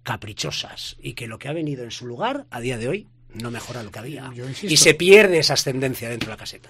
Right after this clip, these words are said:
Speaker 2: Y no tengo por qué defender a nadie, ¿eh? Pero no, no eran consideradas referentes. No serán considerados referentes.
Speaker 1: Que no quieren referentes, en realidad.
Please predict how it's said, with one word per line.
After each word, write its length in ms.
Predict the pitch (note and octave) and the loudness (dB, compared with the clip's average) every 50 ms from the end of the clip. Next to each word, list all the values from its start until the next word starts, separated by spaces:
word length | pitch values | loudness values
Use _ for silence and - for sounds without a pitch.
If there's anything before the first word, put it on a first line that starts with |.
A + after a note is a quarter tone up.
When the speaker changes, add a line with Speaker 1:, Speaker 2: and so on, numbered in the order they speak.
| - | -10
Speaker 2:
Y 240 | - D#3+ D3+ C#3+ D3+ - D#3 D3+ D3 - - | -6 -6 -4 -4 -6 -8 -10 -14 -18 -12 -12
no 120 | C3+ A#2+ | -12 -6
tengo 120 | - D3 C#3 | -4 -4 -2
por 100 | D3+ D#3 | -2 -2
qué 60 | D#3+ | -4
defender 260 | D3 D3+ D#3 D3+ D3+ | -4 -4 -6 -6 -6
a 20 | |
nadie, 300 | C#3+ C3 A2+ G#2+ G#2+ B2 | -8 -10 -12 -16 -16 -16
¿eh? 60 | F#3 G3 | -16 -16
Pero 240 | - - - - - - C3+ | -18 -20 -18 -18 -16 -10 -10
no, 240 | C#3+ - - B2+ C3 - | -10 -8 -8 -10 -12 -10
no 100 | C3+ B2+ | -10 -10
eran 160 | B2 B2+ C#3+ | -6 -6 -4
consideradas 460 | C#3+ D3 D3+ A2+ C#3+ C#3+ C3+ C#3 C#3 C3 | -2 -2 -2 -4 -4 -6 -6 -8 -8 -8
referentes. 640 | C3+ - C3+ D#3+ A3 A#3 - - - - - - _ _ | -8 -8 -6 -8 -8 -8 -12 -18 -20 -20 -20 -20 _ _
No 180 | - C#3+ D3 E3 | -4 -2 -2 -2
serán 300 | - D#3 D3+ D#3+ D#3+ C#3 | -2 -2 -2 -2 -4 -4
considerados 720 | - D3 C#3 - D3 C#3 C3 C3+ D3+ C#3+ C3+ C3 - - - - - | -4 -6 -6 -4 -6 -8 -6 -8 -8 -8 -10 -10 -10 -8 -6 -6 -6
referentes. 580 | - A#2+ - C#3 - - - - - - - - - - - - - | -6 -6 -8 -8 -10 -10 -16 -20 -20 -20 -20 -20 -20 -20 -20 -20 0
Speaker 1:
Que 160 | - F#3 F3+ F3+ | 4 6 8 10
no 120 | G3 G3 | 10 8
quieren 280 | - G3 F#3+ F#3+ F#3 E3+ | 10 8 8 10 10 8
referentes, 520 | E3 D3 - C#3+ C#3 C#3+ C3+ - B2 - | 8 6 6 4 4 4 2 2 2 2
en 100 | C#3 B2+ | 2 0
realidad. 360 | A#2 B2 A#2 A2+ A2+ A2+ G#2+ | -2 -2 -4 -2 -4 -6 -6